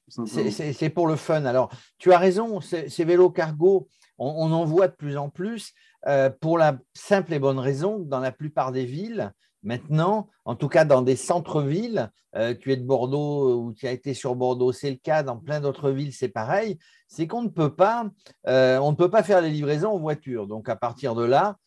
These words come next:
Speaker 2: eh bien, il y a des tas de gens qui se sont mis à utiliser les vélos cargo, notamment pour faire des livraisons,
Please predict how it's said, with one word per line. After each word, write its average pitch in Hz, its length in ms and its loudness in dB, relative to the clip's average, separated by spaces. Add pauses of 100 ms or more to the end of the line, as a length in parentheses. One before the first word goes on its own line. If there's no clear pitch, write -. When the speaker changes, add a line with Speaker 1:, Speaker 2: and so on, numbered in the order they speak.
(180)
Speaker 2:
eh 104 80 -4
bien, 127 120 -2
il 139 60 -2
y 131 40 0
a 127 40 4
des 123 100 0
tas 151 160 2
de 123 40 -6
gens 156 300 -2
qui - 160 -18
se - 160 -16
sont 135 160 -4
mis 165 220 0
à 143 40 4
utiliser 160 540 -2
les 165 80 2
vélos 135 220 2
cargo, 135 360 -4
notamment 123 460 -8
pour 117 180 -14
faire 117 200 -2
des 113 100 -4
livraisons, 156 580 -2